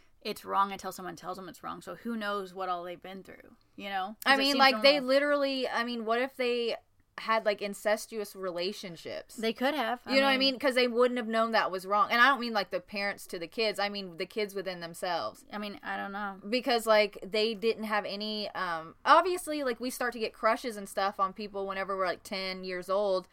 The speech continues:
Speaker 2: Like,
Speaker 1: Yeah.
Speaker 2: if you don't n-, have any people you're around, you're probably gonna get crushes on your family members.
Speaker 1: Yeah. And
Speaker 2: Like,
Speaker 1: I'm
Speaker 2: I feel like there's probably just a lot that went on that, like, you know what I mean? There's a lot of possibilities. And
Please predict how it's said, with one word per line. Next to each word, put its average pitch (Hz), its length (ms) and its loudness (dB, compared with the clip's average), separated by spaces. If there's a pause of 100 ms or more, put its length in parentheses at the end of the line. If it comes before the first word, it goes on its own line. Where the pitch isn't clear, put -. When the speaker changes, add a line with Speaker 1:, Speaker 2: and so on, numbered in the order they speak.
(380)
Speaker 2:
Like, 208 220 6
Speaker 1:
Yeah. 208 220 2
Speaker 2:
if 214 160 2
you 226 120 0
don't 277 280 4
n-, 202 220 -6
have 214 420 2
any 214 460 -4 (100)
people 220 340 -4
you're 190 300 -2
around, 208 560 0 (580)
you're 220 180 0
probably 262 240 4
gonna 254 140 -2
get 220 160 -2
crushes 220 340 0
on 208 140 2
your 226 140 0
family 208 360 0
members. 151 480 -10
Speaker 1:
Yeah. 196 360 0 (240)
And 226 80 -4
Speaker 2:
Like, 254 100 6
Speaker 1:
I'm 254 80 0
Speaker 2:
I 262 140 8
feel 311 200 2
like 320 360 6
there's 262 240 2
probably 247 400 2
just 214 320 -6
a 190 100 2
lot 185 380 4
that 170 140 -2
went 160 180 -6
on 156 300 -2
that, - 220 -6
like, 165 200 -4 (200)
you 226 140 -4
know 254 80 -2
what 254 80 0
I 247 80 -4
mean? 233 160 -4
There's 220 160 0
a 226 60 0
lot 196 200 6
of 196 80 -4
possibilities. 185 680 -2 (300)
And 208 220 0